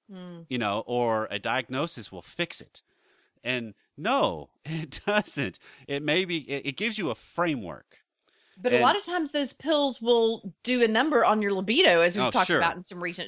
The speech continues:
Speaker 2: Oh,
Speaker 1: shows. So
Speaker 2: sure.
Speaker 1: you can't assume that that pill is gonna solve everything in your life. You may have to deal with your sex life in a very different light
Speaker 2: Yeah,
Speaker 1: that you
Speaker 2: 'cause
Speaker 1: deal with your depression or your A D D or whatever.
Speaker 2: Well, I, yeah, well, I would come at, I mean, I've got a client I've been working with for a while that he claims he's A D D.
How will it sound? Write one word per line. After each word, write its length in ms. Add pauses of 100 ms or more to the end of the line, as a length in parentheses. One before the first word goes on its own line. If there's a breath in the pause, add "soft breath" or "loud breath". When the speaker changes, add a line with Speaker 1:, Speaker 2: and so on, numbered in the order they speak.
(120)
Speaker 2:
Oh, 220
Speaker 1:
shows. 100
So 80
Speaker 2:
sure. 180
Speaker 1:
you 60
can't 180
assume 420
that 120
that 220
pill 240
is 100
gonna 200
solve 380 (220)
everything 720
in 120
your 120
life. 300
You 120
may 120
have 120
to 80
deal 140
with 120
your 80
sex 300
life 200
in 60
a 60
very 240
different 340
light 180
Speaker 2:
Yeah, 100
Speaker 1:
that 80
you 60
Speaker 2:
'cause 140
Speaker 1:
deal 160
with 220
your 180
depression 560
or 100
your 220
A 100
D 140
D 220
or 100
whatever. 220
Speaker 2:
Well, 100
I, 160
yeah, 240
well, 200
I 80
would 140
come 220
at, 140
I 60
mean, 120
I've 120
got 120
a 40
client 300
I've 120
been 160
working 260
with 140
for 100
a 60
while 240
that 120
he 120
claims 340
he's 140
A 160
D 120
D. 360